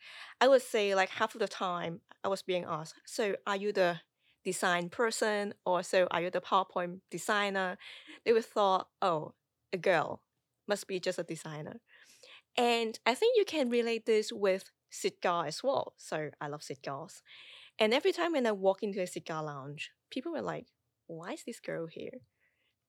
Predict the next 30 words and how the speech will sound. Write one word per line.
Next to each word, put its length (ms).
W-, 240
what 300
does, 160
what 100
does 140
she 180
want?" 580
And 240
this 140
is 180
exactly 640
how 160
it 200
feels 340
like 180
in 140
the 80
crypto 360
world. 460
Because 420
if 160
you 60
go 260
online, 540
you 80
can 180
see 160
people 320
are 80
saying, 400